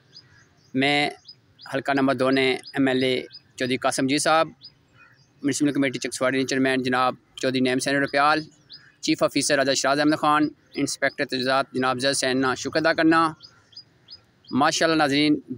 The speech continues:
बहुत अच्छा कम हो रहा, जिस वैसे भी मैं बहुत ज़्यादा सरकारी अगर कम तक के हाँ,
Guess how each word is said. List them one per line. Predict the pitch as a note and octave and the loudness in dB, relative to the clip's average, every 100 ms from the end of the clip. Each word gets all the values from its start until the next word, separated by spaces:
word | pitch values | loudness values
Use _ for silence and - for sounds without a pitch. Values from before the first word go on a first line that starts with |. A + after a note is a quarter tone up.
| - | 0
बहुत | C#3 D#3 | 0 0
अच्छा | C#3 D3+ | -2 -4
कम | D#3+ E3+ | 0 2
हो | D#3 | 2
रहा, | D#3 D3+ D3 C#3+ C3 - _ - | 2 4 4 4 0 -6 _ -10
जिस | C#3+ C3+ C#3+ C#3 C3+ - | -6 -2 2 4 2 0
वैसे | C#3+ C3 D#3 | 0 2 2
भी | |
मैं | D3 C3+ | 2 2
बहुत | C#3 | 2
ज़्यादा | C#3 C#3+ | 2 2
सरकारी | C#3+ C#3 C3 C#3+ | 0 0 0 2
अगर | C#3 C3+ | 0 0
कम | C#3+ | -2
तक | C3+ C3+ | -2 -2
के | D3 C#3+ | 2 2
हाँ, | C#3 C3+ | 2 2